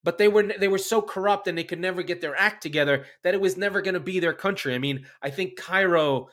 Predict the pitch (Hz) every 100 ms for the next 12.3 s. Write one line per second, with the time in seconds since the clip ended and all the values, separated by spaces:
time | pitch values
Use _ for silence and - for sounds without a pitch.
0 | _ _ _ 147 143 175 139 175 170 165
1 | - 143 139 165 160 - - 208 180 143
2 | 147 139 143 139 - 185 185 170 139 147
3 | 139 135 139 135 127 - - 190 - 214
4 | 214 175 190 202 160 - 190 190 156 196
5 | 196 196 190 190 - 180 175 175 - 185
6 | 185 180 185 175 139 - 185 190 185 175
7 | 185 180 190 190 180 151 123 120 113 104
8 | 101 _ - - _ 165 - 233 233 208
9 | 202 - _ _ _ 156 156 151 143 170
10 | 165 165 139 180 175 - 165 151 135 _
11 | - 165 170 156 160 143 160 - - 156
12 | 151 143 139